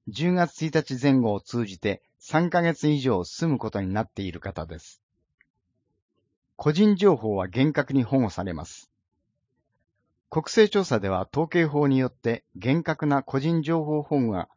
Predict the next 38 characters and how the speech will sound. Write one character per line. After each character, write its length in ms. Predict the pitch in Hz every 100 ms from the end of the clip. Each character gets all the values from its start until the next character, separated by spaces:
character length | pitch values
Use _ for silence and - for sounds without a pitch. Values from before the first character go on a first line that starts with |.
| _ _
定 260 | 113 113
め 120 | 139 135
ら 100 | 120
れ 80 |
て 100 | -
い 100 | 90
ま 120 | 80 -
す。 200 | - _ _ _ _ _ _ _ _ _ _ -
イ 100 | 165
ン 60 |
タ 100 | 156
ー 40 | 151
ネ 80 |
ッ 40 | 147
ト 140 | 147
回 240 | 139 131 -
答 80 |
に 100 | 110
お 100 | 104
け 140 | 98 113
る 80 | 101
通 220 | - 127
信 240 | 120 113
は 160 | 113 107 _ _
す 180 | - 190
べ 120 | 165
て 220 | - - _ -
暗 260 | 135 156
号 160 | 151 143
化 140 | 135
さ 140 | - 120
れ 80 |
て 100 | 110
い 80 | 107
ま 100 | 98
す。 220 | - - _ _ _ _ _ _ _
ま 140 | 113 117
た、 240 | 131